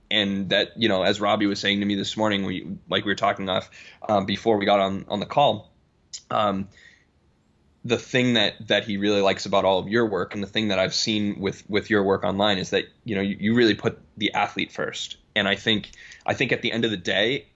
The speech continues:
if we're putting the athlete first, we're gonna get the most out of them.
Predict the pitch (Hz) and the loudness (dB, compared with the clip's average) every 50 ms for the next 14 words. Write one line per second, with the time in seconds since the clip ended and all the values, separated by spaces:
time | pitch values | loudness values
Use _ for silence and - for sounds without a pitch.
0 | _ _ - - 123 117 - 113 117 113 - - 123 120 123 120 110 107 - - | _ _ -6 -4 -4 -4 -2 -2 -2 -2 -2 -2 -2 0 0 0 0 -2 -2 -4
1 | - 92 98 - - 113 107 - - - - 104 104 123 143 - - - - - | -4 -6 -6 -4 -4 -4 -4 -4 -4 -6 -2 0 0 0 0 -2 -4 -10 -12 -14
2 | - - - _ - 113 117 110 90 - 117 113 117 104 107 98 - 101 98 98 | -20 -20 -20 _ -2 0 0 0 2 2 2 2 2 2 0 0 0 0 0 0
3 | 104 101 - 110 98 104 110 110 120 127 135 | 0 0 2 2 2 2 2 2 0 -2 -2